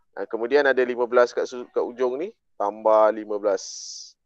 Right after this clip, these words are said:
Ah, eh, selesaikan, saya dapat sama dengan negatif lapan X. Eh, ah, berapa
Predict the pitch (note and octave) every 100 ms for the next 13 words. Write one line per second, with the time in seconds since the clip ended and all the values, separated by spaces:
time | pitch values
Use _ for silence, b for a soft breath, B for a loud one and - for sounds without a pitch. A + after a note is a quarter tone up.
0 | _ _ _ _ _ _ _ _ F#2+ F#2+
1 | A2 D3 F#3 G#2+ A2 - B2+ B2+ - D#3
2 | D#3 D3+ B2 A#2+ - B2 - A2+ A#2 A#2
3 | A#2 A2+ G#2+ G2+ G#2+ - A#2 A2+ G#2 G2+
4 | - G2+ - - G2 G2+ - - - -
5 | - _ _ _ _ _ _ _ _ D#2+
6 | F#2 F#2 F#2+ F#2+ F2+ F2+ F#2 F#2 - _
7 | _ _ _ _ - A2+ D#3+